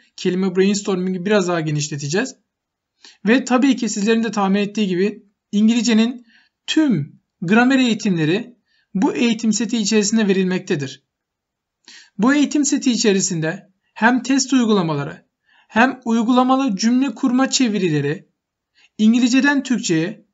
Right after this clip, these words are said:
Türkçeden İngilizce'ye çevirilerini rahatlıkla bu eğitim seti içerisinde bulabilirsiniz. Aynı zamanda bu eğitim seti alan katılımcılarımız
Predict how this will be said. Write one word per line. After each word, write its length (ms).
Türkçeden 460
İngilizce'ye 640
çevirilerini 840
rahatlıkla 800
bu 180
eğitim 280
seti 240
içerisinde 440
bulabilirsiniz. 720
Aynı 260
zamanda 600
bu 180
eğitim 320
seti 280
alan 420
katılımcılarımız 1040